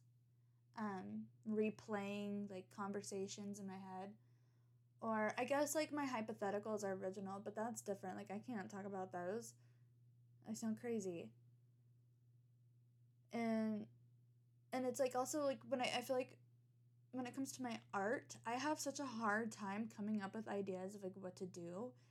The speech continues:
So that's why I rely on other people to give me ideas. It's just because, like, I just have such a really hard time being creative, <laughs> like, originally creative.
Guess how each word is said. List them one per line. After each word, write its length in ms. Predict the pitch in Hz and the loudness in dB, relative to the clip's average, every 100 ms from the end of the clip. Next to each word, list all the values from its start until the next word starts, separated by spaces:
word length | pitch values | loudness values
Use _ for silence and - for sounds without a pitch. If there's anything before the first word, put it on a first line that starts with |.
| - - | -20 -6
So 120 | 220 | 2
that's 240 | 208 202 | 2 2
why 180 | 247 226 | 2 2
I 40 | 233 | 4
rely 340 | 226 202 190 | 2 2 2
on 160 | 196 196 | 2 2
other 200 | 190 208 | 2 0
people 300 | 196 196 196 | -2 -4 -2
to 80 | |
give 160 | 202 202 | 0 0
me 120 | 220 | 2
ideas. 420 | 226 220 277 196 | 2 4 4 2
It's 120 | 196 214 | 0 -6
just 160 | 202 | -6
because, 200 | 226 220 | -6 -2
like, 140 | 214 208 | -4 -2
I 140 | 202 214 | 0 2
just 220 | 226 220 214 | 2 -2 -2
have 160 | 208 214 | -4 -2
such 180 | 214 | -2
a 40 | 214 | -2
really 220 | 202 196 | 0 0
hard 200 | 190 190 | -2 -4
time 420 | 185 180 202 220 - - - _ - - - - - - - - - | -4 -6 -6 -8 -10 -20 -20 _ -20 -20 -20 -20 -20 -20 -20 -20 4
being 320 | 220 208 226 | 6 8 8
creative, 640 | 220 269 262 277 285 294 294 | 4 4 8 8 8 4 6
<laughs> 40 | |
like, 220 | 277 277 247 262 - - | 8 8 4 -6 -14 0
originally 720 | 240 208 202 196 220 220 214 - | 2 4 4 4 4 2 -2 -6
creative. 440 | 214 202 196 196 | -2 -2 -2 -6